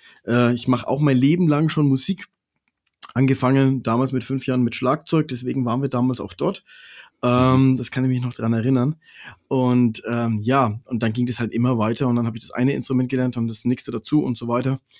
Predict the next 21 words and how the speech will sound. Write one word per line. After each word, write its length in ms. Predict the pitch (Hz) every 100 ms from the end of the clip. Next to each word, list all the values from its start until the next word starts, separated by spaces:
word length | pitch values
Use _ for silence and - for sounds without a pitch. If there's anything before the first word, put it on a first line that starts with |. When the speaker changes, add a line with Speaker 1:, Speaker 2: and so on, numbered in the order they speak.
| - - - _
Speaker 1:
bis 140 | 127
man 160 | 143 131
halt 140 | 139
dann 240 | 139 135 135
zumindest 320 | 143 147 147
im 80 | 135
popul-, 340 | 139 147 147
populären 460 | - 143 143 147 165
Bereich, 500 | 156 123 127 147 - -
ähm, 280 | 95 131 120 123 - -
ordentlich 300 | 143 156 143
ausgerüstet 600 | 110 160 - 170 160 165
ist 120 | 151
und 100 | 147
mittlerweile, 480 | 139 147 143 135 143
wie 200 | 143 -
gesagt, 240 | - 143 -
ihr 240 | 160 160
könnt's 240 | - 165 156
ja 120 | 135
sehen, 400 | - 143 143